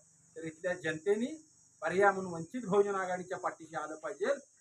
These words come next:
तर आणि तरच यांची सत्तेची नशा उतरल, नाहीतर या सत्तेच्या नशेमध्ये धुडगूस घालून या महाराष्ट्राचं वाटोळं केल्याशिवाय राहणार नाही. आज बघा तुम्ही इकडून तिकडं आणि तिकडून इकडं अनेक जण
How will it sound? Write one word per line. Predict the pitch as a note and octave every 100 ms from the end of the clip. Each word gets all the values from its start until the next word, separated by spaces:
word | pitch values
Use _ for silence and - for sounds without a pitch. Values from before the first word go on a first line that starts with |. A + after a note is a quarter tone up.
| _ _
तर | D#3 F#3+ F#3
आणि | E3 E3
तरच | - E3+ G3 F#3
यांची | D3 E3+
सत्तेची | D#3+ C#3+ - C#3 D3+
नशा | C#3 - C#3+
उतरल, | C3+ B2+ D#3 A#3 C#4 - _ _ -
नाहीतर | C#3+ -
या | D3+ D3+
सत्तेच्या | - C#3 _ D3+ D3 C3+
नशेमध्ये | B2+ C3+ D3 C3+ E3+ A#3+ B3 _ _
धुडगूस | _ D#3 E3 G3 D4
घालून | G#3+ F#3 F#3 F3+ - _ _ F#3
या | G#3+
महाराष्ट्राचं | F#3+ F3 F3+ F3+ F3+ F3
वाटोळं | E3 D3 D#3
केल्याशिवाय | D3 D3 C#3+ C#3 C#3
राहणार | B2+ C#3 C#3+
नाही. | F3+ C4+ - _ -
आज | D#3+ F#3+ F3+
बघा | F3 F#3
तुम्ही | F#3 F3+
इकडून | E3 F3 F#3
तिकडं | F3+ F3 F3
आणि | F#3
तिकडून | F#3 F3 F3 F3+
इकडं | D#3+ F3 G3+
अनेक | G#3+ D#3 F#3 G#3
जण | F3+ G#3+